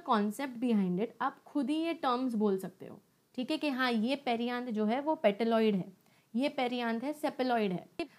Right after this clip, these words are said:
अब इसके बेसिस पे ही इनका फंक्शन भी हो जाएगा। अगर वो ग्रीन है तो सेपेलॉइड हो गया, तो सेपल्स की तरह उसके फंक्शंस हो जाएंगे। कलर्ड है तो वो पॉलिनेशन में हेल्प करने वाला है।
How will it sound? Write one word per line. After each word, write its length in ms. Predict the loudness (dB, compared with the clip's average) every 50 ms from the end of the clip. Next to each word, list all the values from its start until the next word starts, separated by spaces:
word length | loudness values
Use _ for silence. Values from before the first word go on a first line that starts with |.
| -14 _ 2
अब 160 | 2 2 2 -4
इसके 300 | -6 -6 -4 0 0 0
बेसिस 360 | 2 2 0 0 0 -4 -6 -4
पे 100 | -4 -2
ही 140 | -2 0 -2
इनका 240 | -2 -2 0 0 0
फंक्शन 420 | 0 0 -2 0 -2 -2 -4 -2
भी 80 | 0 0
हो 100 | 0 0
जाएगा। 320 | 0 -4 -6 -6 -10 -12 -12 _
अगर 220 | -4 -2 0 0 0
वो 120 | 0 -2 -2
ग्रीन 360 | -2 -4 -4 -2 -2 -4 -2
है 260 | 0 0 0 0 0 -4 -16 -20 _ _ -8
तो 60 | -4
सेपेलॉइड 580 | 2 2 2 2 2 0 2 2 2 2 4
हो 120 | 2 2 2
गया, 240 | 4 4 2 2 0 _ _
तो 80 | -4 -4
सेपल्स 460 | 0 2 0 2 2 2 0 0 -2
की 100 | -4 -6
तरह 200 | -4 2 4 4
उसके 220 | 4 4 2 -2 0
फंक्शंस 440 | 2 2 2 2 0 -2 -2 -2
हो 80 | -2 -2
जाएंगे। 320 | -2 -2 -4 -4 -4 -6
कलर्ड 480 | -4 8 8 8 8 8 2 2 0 0
है 200 | 0 0 0 0
तो 180 | 0 -2 -4 -2
वो 240 | 0 -2 -4 -4 -6 _ _ _ _ _ _ _ _
पॉलिनेशन 500 | 8 8 8 8 4 2 0 0 -2 -2
में 140 | 0 2 2
हेल्प 240 | 2 2 2 0 2 2
करने 260 | 2 4 4 2 0
वाला 220 | 0 0 -2 -2
है। 200 | -2 -4 -8 -10